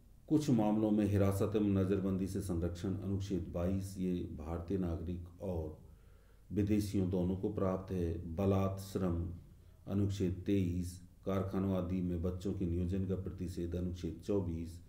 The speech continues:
धर्म की अभिवृद्धि के लिए प्रयास करने की स्वतंत्रता, अनुच्छेद पच्चीस, धार्मिक स्वतंत्रताओं के संचालन की स्वतंत्रता, अनुच्छेद छब्बीस,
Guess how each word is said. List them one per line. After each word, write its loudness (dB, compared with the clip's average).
धर्म 2
की 0
अभिवृद्धि 2
के -2
लिए 2
प्रयास -2
करने 0
की -4
स्वतंत्रता, -6
अनुच्छेद -4
पच्चीस, -6
धार्मिक 2
स्वतंत्रताओं -2
के -2
संचालन 0
की -2
स्वतंत्रता, -4
अनुच्छेद -4
छब्बीस, -4